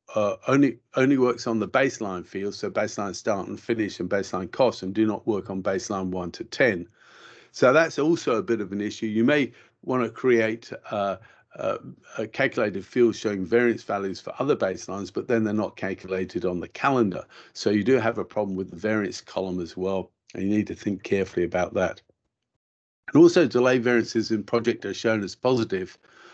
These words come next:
Uh, so if you are late, it's shown as a positive, whereas more often it's shown as a negative. So usually bad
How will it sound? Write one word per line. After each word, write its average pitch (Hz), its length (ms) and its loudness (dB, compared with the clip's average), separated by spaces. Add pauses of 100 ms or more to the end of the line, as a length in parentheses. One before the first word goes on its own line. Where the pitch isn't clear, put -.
(220)
Uh, - 160 0
so 110 220 2
if 113 300 2
you 110 160 4
are 95 100 0
late, 117 380 2
it's 85 160 -14
shown 98 200 -6
as 87 120 -12
a 95 60 -8
positive, 87 480 -4
whereas 95 300 0
more 101 280 4
often - 180 -8
it's 90 140 -8
shown 98 260 0
as 85 140 -4
a 87 60 -8
negative. 101 460 2
So - 220 -4
usually 98 460 2
bad 104 460 2